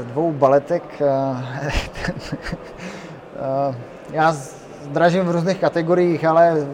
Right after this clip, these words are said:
taková věc, jako ze které mám opravdu upřímnou radost v posledních, eh, třech měsících, tak, eh, bylo stavebnice Lego Mustang s certifikátem designéra,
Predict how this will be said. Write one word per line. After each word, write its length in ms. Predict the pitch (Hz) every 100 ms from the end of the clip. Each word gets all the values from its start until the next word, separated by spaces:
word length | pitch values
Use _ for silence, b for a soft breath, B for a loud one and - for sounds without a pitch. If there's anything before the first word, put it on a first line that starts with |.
| 143 -
taková 280 | 185 240 208
věc, 200 | 190 180
jako 200 | 180 180
ze 100 | 175
které 140 | 185
mám 100 | 180
opravdu 280 | 170 185 180
upřímnou 480 | 185 - 196 190 170
radost 500 | 143 170 202 - 170 147
v 80 |
posledních, 640 | - 160 165 165 170 143 151
eh, 240 | 151 143 131 131 139 139 143
třech 180 | 147 156
měsících, 540 | 165 - 156 - 180
tak, 320 | - 151 - 156
eh, 240 | 156 151
bylo 580 | 131 147 160 156 147 127
stavebnice 560 | - 151 165 180 147 -
Lego 260 | 151 160
Mustang 540 | 151 143 - 160 165 147
s 100 | -
certifikátem 800 | 147 143 156 165 175 160 165 139
designéra, 680 | 135 147 151 151 147 160